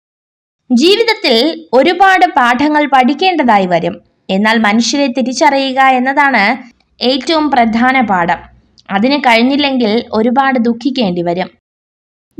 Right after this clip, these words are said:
നിങ്ങൾ വീണു കഴിഞ്ഞാൽ നിങ്ങൾക്ക് വേദനിച്ചോ എന്നതല്ല, നിങ്ങൾ എഴുന്നേൽക്കുമോ എന്നുള്ളതാണ് മുന്നോട്ടുള്ള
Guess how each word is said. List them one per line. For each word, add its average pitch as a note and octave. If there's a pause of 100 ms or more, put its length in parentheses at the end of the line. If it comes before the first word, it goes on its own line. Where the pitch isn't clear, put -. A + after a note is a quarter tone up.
നിങ്ങൾ A4
വീണു F#4+
കഴിഞ്ഞാൽ E4+ (200)
നിങ്ങൾക്ക് D#4+
വേദനിച്ചോ D4+ (120)
എന്നതല്ല, B3+ (380)
നിങ്ങൾ A3+ (100)
എഴുന്നേൽക്കുമോ C#4 (240)
എന്നുള്ളതാണ് C4+ (540)
മുന്നോട്ടുള്ള D4+